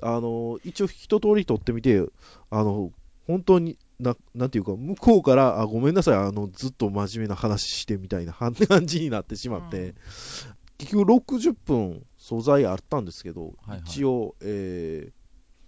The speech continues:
Speaker 1: はな-、あの、全然構わないんで、どんどん、二週ぐらいしか真面目な話持たないでしょうし、みたいな感じになって、
Speaker 2: うん。
Speaker 1: あの、向こうから、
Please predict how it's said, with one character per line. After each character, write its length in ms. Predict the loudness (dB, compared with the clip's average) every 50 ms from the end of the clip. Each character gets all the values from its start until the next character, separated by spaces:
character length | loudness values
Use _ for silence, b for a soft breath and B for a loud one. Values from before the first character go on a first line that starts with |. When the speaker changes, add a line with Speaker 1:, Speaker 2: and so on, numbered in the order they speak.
| -20 _ -20 _ -16
Speaker 1:
は 140 | -8 -8 -6
な-、 100 | -6 -8 -10 -8
あ 180 | -6 -6 -6
の、 240 | -6 -8 -10 -10 -12 -14 -10
全 180 | -6 -6 -4
然 140 | -2 -2 -4
構 320 | -2 -2 -2 0 0 0 0
わ 80 | -2
な 120 | -2 -4 -6
い 40 | -8
ん 60 | -10
で、 120 | -12 -14 -16 -18
ど 260 | -20 -16 -10 -8 -8 -8
ん 80 | -6
ど 80 | -8 -10
ん、 140 | -12 -12 -16 -20 _ _ -20 -20 -20 -20 -14
二 220 | -10 -10 -10 -10 -10 -14
週 320 | -12 -10 -6 -4 -2 -2 2
ぐ 120 | 4 4
ら 100 | 4 6
い 60 | 4
し 100 | 2 0
か 100 | -4 -4
真 240 | -4 -2 -4 -4 -4
面 140 | -4 -4 -4
目 60 | -4 -4
な 60 | -4
話 340 | -6 -6 -6 -6 -8 -8 -12
持 220 | -12 -12 -12 -6
た 160 | -4 -2 -2 0
な 120 | -2 -2
い 60 | -4
で 80 | -6 -8
し 100 | -8 -10
ょ 80 | -12 -12
う 20 | -12
し、 160 | -14 -16 -14
み 140 | -12 -10 -4
た 120 | -2 -2
い 60 | 0 0
な 100 | -2 -2
感 200 | -2 -2 -4 -4
じ 120 | -6 -6
に 40 | -6
な 100 | -6 -6
っ 40 | -8
て、 180 | _ -6 -4 -4
Speaker 2:
う 80 | -4
ん。 40 | -6 -12 B -20 -18 -18 -16 -18 -18 -18 B B B B B B B B -4
Speaker 1:
あ 180 | -2 -2 0
の、 220 | 0 -2 -4 -4 -4
向 180 | -4 -6 -4
こ 160 | 0 2 2
う 40 | 2
か 100 | 2 0
ら、 120 | -2 -2